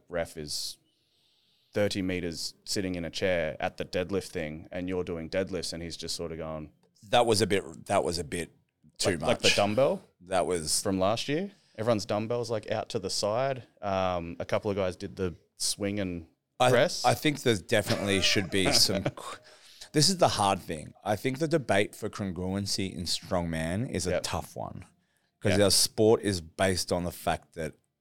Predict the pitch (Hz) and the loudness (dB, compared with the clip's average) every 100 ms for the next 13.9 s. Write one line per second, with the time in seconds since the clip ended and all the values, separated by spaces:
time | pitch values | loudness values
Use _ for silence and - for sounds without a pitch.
0 | _ _ _ _ 85 95 92 85 85 82 | _ _ _ _ -8 -2 0 0 -4 -6
1 | 71 _ - - - 71 82 - - 64 | -12 _ -16 -12 -8 -8 -8 -12 -12 -16
2 | - _ - 82 73 73 73 78 73 - | -18 _ -20 -20 -20 -20 -14 -12 -10 -10
3 | - - - - - - - - - 78 | -10 -10 -10 -12 -12 -16 -20 -20 -8 -6
4 | 67 104 95 - 85 82 80 - - - | -2 -2 0 0 -2 -4 -6 -10 -10 -10
5 | - - - 120 - - - _ _ - | -10 -4 2 4 2 -6 -18 _ _ -2
6 | - 107 - 135 123 101 120 101 98 95 | 4 4 4 -2 -4 -2 0 2 2 2
7 | 85 - 120 101 80 80 _ _ _ _ | 0 0 2 2 0 -10 _ _ _ _
8 | _ 98 95 87 78 87 67 - 87 104 | _ -6 -4 -2 -2 0 0 -2 0 2
9 | 131 151 117 131 110 107 87 85 - _ | 2 2 0 0 -2 -4 -4 -8 -10 _
10 | _ _ _ _ 107 82 - 95 87 76 | _ _ _ _ 0 0 0 -6 -6 -10
11 | 67 55 58 73 71 _ _ _ _ _ | -12 -14 -10 -10 -10 _ _ _ _ _
12 | 135 147 107 127 135 147 143 127 143 175 | 0 2 4 6 6 6 8 8 8 8
13 | - 92 85 104 127 127 98 101 92 | 6 2 2 0 0 -2 -4 -6 -8